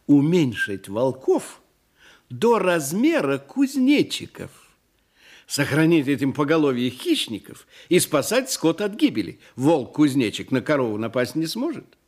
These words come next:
Правда, это изобретение затормозилось, потому что Минцу никак не удавалось сделать средство долгодействующим. Минц достал с полки флакон с желтыми гранулами,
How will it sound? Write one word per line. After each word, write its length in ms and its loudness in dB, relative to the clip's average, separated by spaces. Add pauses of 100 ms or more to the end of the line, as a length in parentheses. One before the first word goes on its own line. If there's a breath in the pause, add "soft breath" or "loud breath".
(580 loud breath)
Правда, 360 0
это 420 0
изобретение 600 0
затормозилось, 800 -2 (200 loud breath)
потому 240 2
что 200 -4
Минцу 580 -4 (200 soft breath)
никак 760 -2
не 140 -2
удавалось 640 0 (180 loud breath)
сделать 480 0
средство 680 -6 (240 soft breath)
долгодействующим. 1200 -8 (880 soft breath)
Минц 360 2
достал 440 -2
с 100 -14
полки 360 -14
флакон 580 -2 (340 soft breath)
с 60 -12
желтыми 500 -2
гранулами, 600 -6